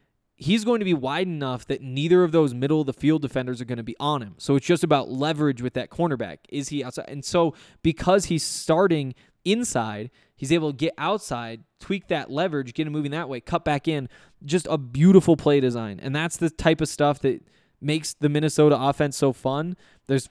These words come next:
flaws with it, obviously. I think Mike Sanford would say there's plenty of flaws with it as well. Um, but, you know, that's the type of stuff that Mike Sanford has in his bag. And just that sort of game planning to see that, oh, they're gonna be running this cover one hole. So what are our options? Well, first of all,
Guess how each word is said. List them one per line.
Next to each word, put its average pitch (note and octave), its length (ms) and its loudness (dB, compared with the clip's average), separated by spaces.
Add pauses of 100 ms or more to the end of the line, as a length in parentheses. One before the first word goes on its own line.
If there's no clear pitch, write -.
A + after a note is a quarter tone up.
flaws C#3+ 420 2
with D3 120 2
it, C#3 80 4
obviously. D3+ 500 -2
I C3 40 -2
think D3+ 180 -6
Mike C3+ 160 -8
Sanford C#3+ 360 -4
would C3+ 120 -4
say C#3 160 2
there's C#3 160 0
plenty D3 240 -6
of C#3 80 -6
flaws C#3 260 -2
with B2+ 140 -6
it C3 80 -2
as A#2+ 120 -6
well. B2+ 340 -2 (280)
Um, B2+ 540 -6
but, B3 260 0 (120)
you F#3+ 100 -6
know, E3 220 -4 (120)
that's - 200 -6
the - 100 -16
type A#3 200 -2
of A#3 60 -4
stuff A#3 220 2
that A3 80 2
Mike A3 140 0
Sanford A3 260 -2
has G#3 220 0
in G3+ 60 -6
his F#3 120 -6
bag. E3 480 -2
And C#3 160 -4
just D#3 160 -4
that F3+ 180 0
sort F#3+ 200 6
of C3+ 200 -2
game D3+ 320 -2
planning A#2 420 -6
to B2 100 -8
see D#3+ 520 -2 (520)
that, C3+ 340 -2 (120)
oh, E3+ 200 4
they're C3+ 120 -2
gonna F3+ 120 -2
be E3+ 100 0
running D3+ 240 -2
this C#3+ 100 -6
cover D3 220 0
one C3+ 160 0
hole. C3 220 4
So - 120 -8
what C#3+ 100 4
are D3+ 100 6
our G#2 80 0
options? C#3+ 500 -6
Well, B2 120 -6
first F#3 280 0
of D3 60 -8
all, C3+ 200 -2